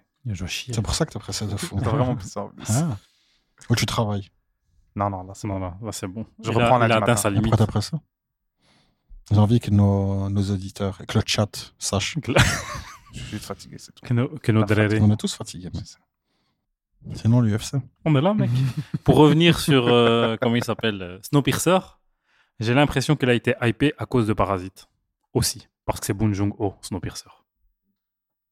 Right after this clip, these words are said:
Speaker 3: Ah, je savais pas.
Speaker 2: La série ?
Speaker 1: Non, le film.
Speaker 2: Sérieux, Chris Evans ?
Speaker 1: Ouais.
Speaker 3: Pourtant, il est
Speaker 2: Vallah Allen ?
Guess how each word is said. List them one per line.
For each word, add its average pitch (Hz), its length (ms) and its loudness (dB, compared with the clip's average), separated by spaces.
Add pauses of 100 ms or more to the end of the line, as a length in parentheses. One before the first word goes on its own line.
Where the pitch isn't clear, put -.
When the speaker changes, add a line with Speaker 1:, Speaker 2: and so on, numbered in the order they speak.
Speaker 3:
Ah, - 120 -14
je - 80 -16
savais 98 140 -8
pas. - 120 -6
Speaker 2:
La 101 60 2
série ? 220 420 4 (540)
Speaker 1:
Non, 107 200 2 (120)
le 95 60 -8
film. 101 220 -6 (680)
Speaker 2:
Sérieux, 202 580 2
Chris - 220 0
Evans ? 233 280 4 (200)
Speaker 1:
Ouais. 90 240 -6 (480)
Speaker 3:
Pourtant, - 260 -2
il 110 120 -6
est 95 220 -10
Speaker 2:
Vallah 190 380 2
Allen ? 262 260 0